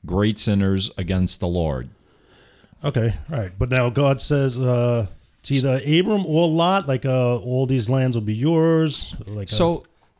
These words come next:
Speaker 2: as much as the dust of the
Speaker 1: I
Speaker 2: earth
Speaker 1: highlighted
Speaker 2: or
Speaker 1: this part because what God says right now, listen, I have empathy for God. I know I make fun of God a lot, but this is one of those situations where I've been there myself. <laughs>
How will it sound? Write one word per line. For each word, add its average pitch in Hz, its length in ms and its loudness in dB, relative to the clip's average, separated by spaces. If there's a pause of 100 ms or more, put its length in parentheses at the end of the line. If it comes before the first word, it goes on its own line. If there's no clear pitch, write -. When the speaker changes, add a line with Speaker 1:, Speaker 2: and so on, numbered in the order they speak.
(180)
Speaker 2:
as 113 160 -4
much 135 220 0
as 113 60 -6
the 107 80 -2
dust 143 240 0
of - 80 -12
the 233 60 2
Speaker 1:
I 269 80 4
Speaker 2:
earth 254 80 0
Speaker 1:
highlighted 127 420 2
Speaker 2:
or 92 60 0
Speaker 1:
this 90 200 0
part 95 380 0
because 117 600 0
what 139 300 -2
God 214 340 -4
says 156 380 0
right 85 260 -2
now, 76 440 -6 (320)
listen, 139 400 0 (260)
I 147 140 2
have 175 180 2
empathy 143 440 0
for 160 180 -4
God. 156 480 0
I 101 120 2
know 117 400 4
I 101 140 0
make 95 220 0
fun 95 180 0
of 82 160 -4
God 87 260 -2
a 104 60 -2
lot, 117 420 -2 (540)
but - 140 -2
this 180 160 0
is 175 120 -2
one 156 140 0
of 139 80 2
those 127 180 2
situations 113 800 0
where 110 140 0
I've 110 180 -2
been 104 200 2
there 87 160 0
myself. 71 640 -6 (300)
<laughs> - 40 -6